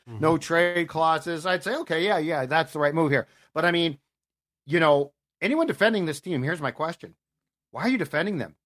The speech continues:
Speaker 2: This showed no character. It showed no heart. I mean, this was straight out of the Parisian Suitor playbook, which I thought we were past, and now I'm not so sure. Um, and yes, you know, the Carolina loss was a really good game, and it was a tough loss,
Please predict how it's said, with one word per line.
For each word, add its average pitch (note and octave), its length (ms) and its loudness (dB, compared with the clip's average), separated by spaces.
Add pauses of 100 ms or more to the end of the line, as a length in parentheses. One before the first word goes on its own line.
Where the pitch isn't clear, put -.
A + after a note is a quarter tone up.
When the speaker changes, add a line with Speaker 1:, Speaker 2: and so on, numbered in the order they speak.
(460)
Speaker 2:
This A3+ 140 -2
showed C4 200 4
no D3+ 200 4
character. F3 540 -2 (200)
It E3+ 160 -2
showed D#3+ 280 4
no D#3 260 2
heart. E3+ 360 2 (320)
I F3 60 -4
mean, A3 160 0
this C#4+ 160 -2
was C#4+ 160 -2
straight G#3+ 260 0
out G3+ 140 2
of F#3 60 -8
the F3+ 60 -6
Parisian E3+ 460 -4
Suitor D#3 260 -2
playbook, A#2+ 460 -8 (220)
which D#3 180 -2
I D#3 100 4
thought G3 260 4
we F3 100 2
were C3+ 100 2
past, C3+ 440 -4 (280)
and D3+ 120 -6
now G#3+ 160 4
I'm F#3+ 120 2
not F3+ 220 2
so D#3 140 0
sure. B2+ 360 -8 (480)
Um, D#3 680 2 (260)
and F#3 180 0
yes, F#3+ 300 4
you F3 120 0
know, F3 220 2
the D#3+ 80 -2
Carolina F3+ 480 4
loss E3 320 -2
was B2+ 140 -8
a B2 60 -4
really D#3 300 -4
good D#3+ 180 -6
game, D3 200 -4
and C#3 80 -4
it B2 40 -6
was A#2 100 -10
a A2 40 -16
tough - 360 -6
loss, C#3 360 0